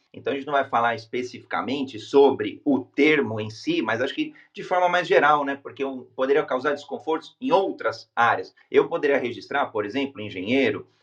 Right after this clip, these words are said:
eu poderia registrar, de repente, analista. Poxa, aqui será que descon-, eu não causaria desconforto? Então, acho que vai ser uma pauta quente aí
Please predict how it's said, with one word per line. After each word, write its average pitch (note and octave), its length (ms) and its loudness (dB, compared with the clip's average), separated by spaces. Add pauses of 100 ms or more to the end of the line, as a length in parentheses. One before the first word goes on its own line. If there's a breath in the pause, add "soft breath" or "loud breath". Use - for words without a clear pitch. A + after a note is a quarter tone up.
eu C#3 140 6
poderia C#3 380 6
registrar, A#2 520 -4
de G#2 100 -4
repente, C3 420 -6
analista. A2+ 800 -2 (200)
Poxa, F#3+ 240 -2
aqui - 180 -8
será F3 240 -2
que C3 100 -10
descon-, - 320 -6
eu C3+ 60 -2
não C#3 120 -2
causaria A#2+ 400 0
desconforto? A2+ 680 0
Então, E3 220 0 (240 soft breath)
acho - 100 -14
que D3+ 60 -2
vai - 80 0
ser D#3+ 80 -4
uma C#3 180 2
pauta C#3+ 380 4
quente C3 420 -6
aí B2+ 280 -2